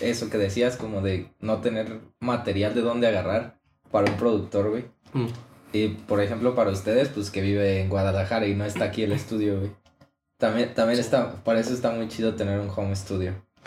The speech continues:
Speaker 1: Para,
Speaker 2: Sí.
Speaker 1: no, pues, hazme una voz rápido, güey, me faltó <laughs> esto. O, o incluso tener un productor, güey, ya de cabeza.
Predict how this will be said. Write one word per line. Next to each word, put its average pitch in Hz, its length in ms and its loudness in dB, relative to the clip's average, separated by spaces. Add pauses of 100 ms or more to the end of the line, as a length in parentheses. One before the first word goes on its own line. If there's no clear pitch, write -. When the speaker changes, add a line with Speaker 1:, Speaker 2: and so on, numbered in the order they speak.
(540)
Speaker 1:
Para, 95 720 2
Speaker 2:
Sí. 95 60 -2
Speaker 1:
no, 113 140 0
pues, 123 140 -2
hazme 131 200 2
una 131 140 2
voz 123 220 2
rápido, 120 440 2
güey, 113 200 0
me 123 80 2
faltó 107 340 2
<laughs> - 0 -
esto. - 480 2
O, 95 360 4 (400)
o 113 100 4
incluso 127 420 2
tener 123 280 2
un 135 100 0
productor, 113 580 2
güey, 107 180 2
ya 101 140 4
de 107 120 0
cabeza. 92 540 -2